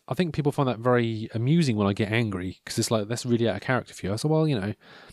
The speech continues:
I have to be provoked pretty badly for me to react." And this woman was basically, um, she was all like, "Oh, you didn't deliver my new-," I said,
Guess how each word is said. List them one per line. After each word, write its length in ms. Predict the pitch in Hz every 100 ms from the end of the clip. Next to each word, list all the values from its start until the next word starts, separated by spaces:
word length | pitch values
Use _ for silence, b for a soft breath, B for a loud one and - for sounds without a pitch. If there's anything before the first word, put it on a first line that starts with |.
| B -
I 40 |
have 100 | 123
to 60 | 131
be 100 | 120
provoked 440 | - 107 101 -
pretty 220 | - 123
badly 380 | 110 107 98 92
for 100 | -
me 80 | 101
to 80 | 90
react." 560 | 92 92 82 - - - b b b b b b
And 300 | - 143 143
this 260 | 127 147 -
woman 320 | 196 220 208
was 160 | 180 170
basically, 720 | - 151 - 139 131 127 - _ -
um, 680 | 120 120 120 117 120 113 - _ _ _ _ _ _ _ - _ _ _ -
she 120 | 147
was 80 | 139
all 100 | 135
like, 360 | 131 120 - -
"Oh, 160 | 143 123
you 220 | 120 120
didn't 160 | 143
deliver 180 | 127 120
my 60 | 139
new-," 100 | 127
I 60 |
said, 180 | 113 113